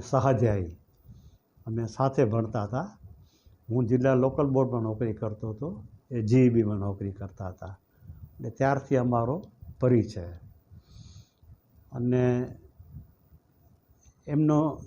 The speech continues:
નેતૃત્વનો વિકાસ પણ ક્રમશઃ થયેલો વિકાસ છે. એમણે પોતાની કારકિર્દીની શરૂઆત આર એસ એસના સ્વયંસેવક તરીકે કરી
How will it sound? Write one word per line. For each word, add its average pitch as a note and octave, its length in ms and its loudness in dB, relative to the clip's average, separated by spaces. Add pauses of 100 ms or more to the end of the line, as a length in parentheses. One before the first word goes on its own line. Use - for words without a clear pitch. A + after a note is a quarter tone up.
નેતૃત્વનો D3 680 4
વિકાસ C#3 440 4 (100)
પણ C#3 280 0
ક્રમશઃ C#3+ 580 2
થયેલો A2+ 640 -2
વિકાસ A#2 460 0
છે. G2 300 -10 (1160)
એમણે C#3+ 280 2
પોતાની C#3+ 480 0
કારકિર્દીની C3+ 840 0
શરૂઆત C3+ 520 2 (1000)
આર C3+ 180 2
એસ - 260 2
એસના C3 460 -2
સ્વયંસેવક C3 720 0
તરીકે G#2+ 380 -2
કરી F#2+ 380 -4